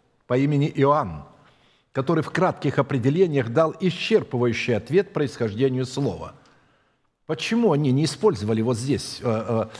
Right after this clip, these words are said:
говоря о слове, никто из них не использовал? Все же не читали Евангелие. Многие из них верующие люди. «В начале было Слово,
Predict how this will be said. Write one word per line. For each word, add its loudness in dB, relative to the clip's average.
говоря 2
о 0
слове, 2
никто 2
из 0
них -2
не 2
использовал? 0
Все 0
же 0
не -2
читали 0
Евангелие. -2
Многие 2
из -2
них 0
верующие 2
люди. -2
«В 0
начале 0
было 4
Слово, -2